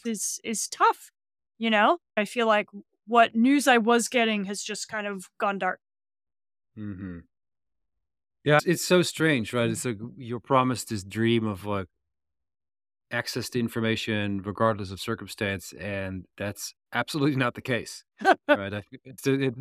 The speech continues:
Speaker 2: it, a lot of this information and the streams of information are totally regulated and, you know, obfuscated by organizations, corporations, and governments.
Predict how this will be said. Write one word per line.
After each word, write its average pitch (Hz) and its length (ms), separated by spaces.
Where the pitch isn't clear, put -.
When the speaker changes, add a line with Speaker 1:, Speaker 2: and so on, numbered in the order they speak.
Speaker 2:
it, 139 180
a 143 60
lot 127 320
of 127 60
this 123 60
information 120 560
and 107 120
the 98 60
streams 120 420
of 107 80
information 101 420
are 92 140
totally 104 280
regulated 95 680
and, 90 340
you 92 120
know, 90 100
obfuscated 95 720
by 92 300
organizations, 104 760
corporations, 98 640
and 90 80
governments. 90 540